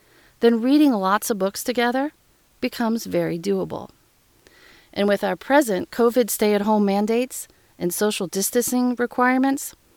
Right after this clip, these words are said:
this is a great time to stay in your P Js, snuggle up together, and do some serious read aloud together.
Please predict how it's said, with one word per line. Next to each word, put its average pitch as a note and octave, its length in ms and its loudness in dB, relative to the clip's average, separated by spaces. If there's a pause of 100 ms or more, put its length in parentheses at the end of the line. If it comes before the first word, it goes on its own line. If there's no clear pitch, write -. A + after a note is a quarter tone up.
(180)
this G#3 180 0
is A3 100 -2
a A3 80 2
great G#3+ 280 0
time G3 300 -2
to - 120 -10
stay F#3 220 -2
in G#3+ 80 0
your C4 80 -2
P A#3+ 180 -4
Js, G3+ 420 -2 (320)
snuggle A3+ 460 2
up A#3+ 160 2
together, F3+ 480 0 (460)
and A3 160 2
do A#3+ 160 2
some F#3 200 -2
serious F3 640 0
read G3 160 0
aloud D#3 280 -2
together. - 420 -12